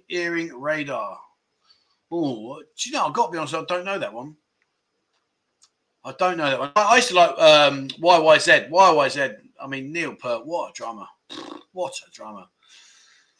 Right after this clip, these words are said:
Sweet Caroline, yeah, that's a karaoke special, isn't it, Sweet Caroline? All right, so a couple of questions I was asked. Uh, massage, tips on telling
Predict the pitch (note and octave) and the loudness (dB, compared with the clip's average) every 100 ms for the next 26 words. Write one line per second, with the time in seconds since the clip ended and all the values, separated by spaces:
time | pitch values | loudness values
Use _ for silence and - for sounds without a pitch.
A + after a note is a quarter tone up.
0 | _ _ _ - - F#3 F#3+ - F3 D#3+ | _ _ _ -6 0 2 2 2 2 4
1 | C#3 C3 C#3+ C#3 E3 B2+ - E3 D#3 D3+ | 2 4 6 6 6 -2 4 6 6 2
2 | - C#3 - F3 - E3 C3+ - F3+ D3 | 0 -8 -2 -2 0 -4 -4 -6 -8 -8
3 | B2+ B2 C3+ C#3+ - - - - A3+ A3+ | -4 -4 -4 -8 -14 -20 -18 4 10 10
4 | F3 - G#3+ F3+ C4+ C#4 - C4 - G#3 | 8 4 2 4 2 0 2 2 2 2
5 | F#3+ D3+ D#3+ C#3 A2+ - _ _ _ _ | 0 2 4 4 0 -12 _ _ _ _
6 | _ _ _ _ _ - - D#3+ F3 B3 | _ _ _ _ _ -14 0 2 4 6
7 | B3 G#3+ E3+ - - D4 D4 - B3+ - | 6 6 4 2 0 -2 0 -4 -4 2
8 | G#3+ F3 C3+ | 2 2 -2